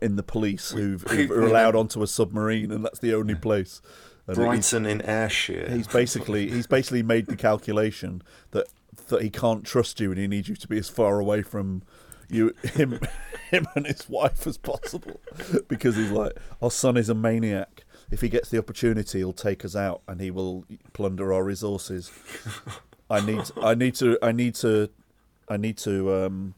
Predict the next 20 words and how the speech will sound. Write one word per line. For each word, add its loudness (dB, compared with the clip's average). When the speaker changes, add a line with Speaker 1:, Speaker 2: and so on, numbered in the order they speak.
Speaker 1:
give -2
him -2
a -4
false 0
flag 0
Brighton 2
protocol." 0
Speaker 2:
Yeah. 2
Speaker 1:
And 2
your 6
mum's 2
like, 4
"Well, 0
if -2
you 4
think -4
it's -10
the 4
right 2
thing." -4